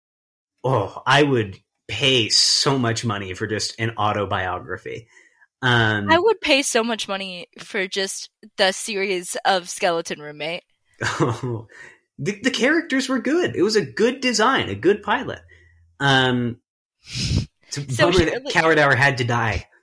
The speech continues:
Speaker 2: Coward Hour died so Skeleton Roommate could also die.
Speaker 1: <laughs> Coward,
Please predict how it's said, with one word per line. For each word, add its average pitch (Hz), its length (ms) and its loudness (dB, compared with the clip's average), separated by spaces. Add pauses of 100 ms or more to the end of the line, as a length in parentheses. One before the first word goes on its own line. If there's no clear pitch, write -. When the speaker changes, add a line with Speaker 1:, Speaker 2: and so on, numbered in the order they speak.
(1500)
Speaker 2:
Coward 285 380 4
Hour 262 240 4
died 240 360 2
so 269 120 -6
Skeleton 240 540 -2
Roommate 214 420 -10
could - 180 -6
also 220 380 -2
die. 202 420 4 (240)
Speaker 1:
<laughs> - 200 -8
Coward, - 280 -2